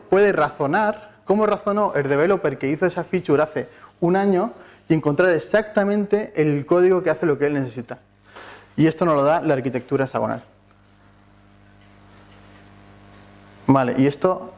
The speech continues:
esto es un problema, porque el meme tapa toda la slide, eh, y ahora no sé lo que pone ahí, pero básicamente, bueno, más o menos,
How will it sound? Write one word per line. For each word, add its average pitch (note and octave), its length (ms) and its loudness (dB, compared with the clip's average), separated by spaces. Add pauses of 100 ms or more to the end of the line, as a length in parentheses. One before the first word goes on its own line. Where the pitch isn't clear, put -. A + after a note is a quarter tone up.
esto - 160 -6
es - 80 -2
un E3 80 2
problema, F3 560 0
porque C#3 400 0
el C3 100 2
meme D3+ 300 2
tapa C#3 280 0
toda C#3 220 0
la C3 320 0
slide, D#3+ 380 0 (720)
eh, C#3 480 2
y D3+ 140 2
ahora D3+ 100 4
no E3+ 80 2
sé D#3+ 140 0
lo C3+ 60 0
que C3+ 100 2
pone C3+ 160 0
ahí, A3+ 100 2
pero C3+ 840 2 (260)
básicamente, A3+ 880 0
bueno, B2+ 220 -4 (100)
más D3 180 -2
o D#3+ 40 -4
menos, F3+ 420 0